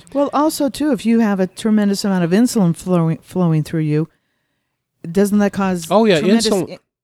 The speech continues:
Speaker 2: inflammation,
Speaker 1: inflammation?
Speaker 2: yes.
Speaker 1: Yeah.
Speaker 2: Yeah, a
Speaker 1: And you get the
Speaker 2: constant,
Speaker 1: heart problems and the
Speaker 2: constant
Speaker 1: strokes.
Speaker 2: sources, that's right. And that's where this stuff comes in. So you have excessive amounts of blood sugar that damages the tissues,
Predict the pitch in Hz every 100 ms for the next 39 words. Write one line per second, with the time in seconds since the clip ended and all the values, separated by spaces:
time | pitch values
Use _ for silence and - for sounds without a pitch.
0 | _ - - 165 180 170 165 247 226 262
1 | 175 170 226 156 220 247 208 160 - 151
2 | 131 - - - 202 208 196 220 220 214
3 | 226 - 240 208 196 196 202 202 185 190
4 | 202 165 180 202 196 196 175 147 139 151
5 | 123 139 - 196 190 92 104 131 - 143
6 | 143 - - 120 - 120 104 117 95 -
7 | 147 156 170 180 165 - - - - -
8 | 147 139 202 202 208 156 156 151 - 123
9 | 151 185 - 156 135 123 113 131 123 127
10 | 110 117 - 117 - 104 123 143